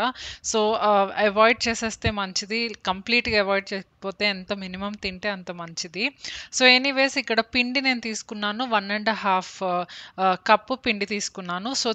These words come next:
త్రీ ఫోర్త్ కప్ బటర్ తీసుకున్నాను, త్రీ ఫోర్త్ కప్ జాగరీ పౌడర్ తీసుకున్నాను, వన్ అండ్ హాఫ్ కప్, ఆ, ఆటా తీసుకున్నాను, అంటే గోధుమ పిండి తీసుకున్నాను అనమాట.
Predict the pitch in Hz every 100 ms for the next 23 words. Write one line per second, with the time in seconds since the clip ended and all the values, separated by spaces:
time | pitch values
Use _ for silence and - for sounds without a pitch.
0 | - 233 240 - 269 - - 240 - 196
1 | 180 175 202 208 226 - 233 208 208 240
2 | 294 233 214 - 226 - - 208 185 190
3 | 170 175 196 220 214 190 196 196 202 -
4 | 202 190 185 233 247 190 185 196 214 190
5 | 190 - - 185 - 294 - - - -
6 | 202 202 196 196 190 185 - _ _ 220
7 | 214 220 196 196 - - 175 175 240 254
8 | 196 180 180 175 170 180 180 175 175 175
9 | 160 - 165 165 160 160 160 160